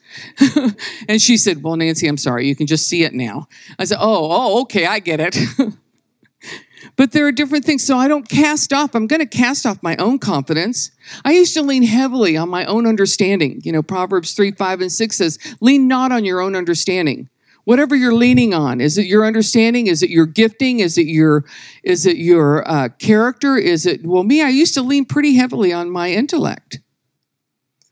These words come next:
But now, the only person I can lean on is Jesus.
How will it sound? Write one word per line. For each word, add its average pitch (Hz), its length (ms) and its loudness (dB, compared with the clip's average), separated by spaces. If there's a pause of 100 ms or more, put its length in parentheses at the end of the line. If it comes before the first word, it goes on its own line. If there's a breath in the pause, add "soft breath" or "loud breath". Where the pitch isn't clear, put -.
(1400)
But 190 120 0
now, 220 800 0 (1400)
the 185 120 0
only 285 200 4
person 262 360 0
I 220 140 0
can 220 220 -2
lean 180 160 -2
on 170 160 -2
is 151 120 0
Jesus. - 720 -2